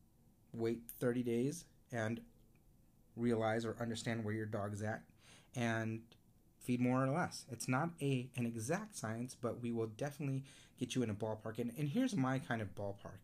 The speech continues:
is that if you have a, an adult dog, you'll typically need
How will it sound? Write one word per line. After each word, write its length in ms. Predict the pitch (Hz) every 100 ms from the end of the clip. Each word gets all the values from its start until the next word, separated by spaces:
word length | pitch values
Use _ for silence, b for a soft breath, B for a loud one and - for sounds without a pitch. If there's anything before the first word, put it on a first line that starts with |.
| -
is 280 | 113 107 104
that 320 | 107 101 98 B B B B B B
if 140 | 151 -
you 100 | 170
have 340 | 170 160 151 151
a, 480 | 120 117 117 117 113 - - -
an 120 | 117
adult 640 | 104 104 120 117 151 170 - - _ - - - -
dog, 440 | 131 101 95 107 139 - _ _ _ - b b b b b -
you'll 120 | 113
typically 580 | - 175 175 185 175 165
need 360 | 143 120 120